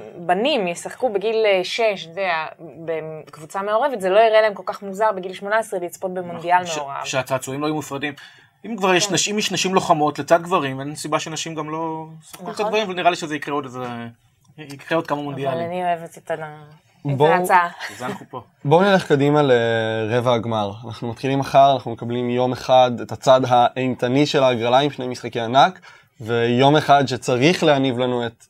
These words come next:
Speaker 3: אנגליה-קרואטיה בחצי. מה אתם חושבים שנראה? האם הבדלי הרמות בין הימים האלה יהיו משמעותיים לצופה שיגיד, "אה, אוקיי, זה ממש החלק היותר טוב, החלק הפחות טוב של ההגרלה", או שעם איך שהנבחרות האלה משחקות אי אפשר באמת לדעת?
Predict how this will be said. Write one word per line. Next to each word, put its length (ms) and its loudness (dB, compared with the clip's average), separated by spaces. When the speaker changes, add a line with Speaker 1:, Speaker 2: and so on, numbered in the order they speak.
Speaker 3:
אנגליה-קרואטיה 840 4
בחצי. 540 -4
מה 200 4
אתם 180 2
חושבים 540 -2
שנראה? 600 0
האם 240 -2
הבדלי 320 0
הרמות 520 0
בין 200 -6
הימים 400 -4
האלה 260 -2
יהיו 220 -4
משמעותיים 580 -6
לצופה 280 -10
שיגיד, 300 -6
"אה, 160 0
אוקיי, 300 -6
זה 100 -8
ממש 300 -6
החלק 320 -8
היותר 240 -8
טוב, 180 -12
החלק 260 -8
הפחות 300 -10
טוב 100 -4
של 160 -6
ההגרלה", 400 -4
או 80 -10
שעם 220 -2
איך 160 -6
שהנבחרות 800 -4
האלה 140 -6
משחקות 400 -10
אי 60 -6
אפשר 180 -10
באמת 260 -12
לדעת? 300 -16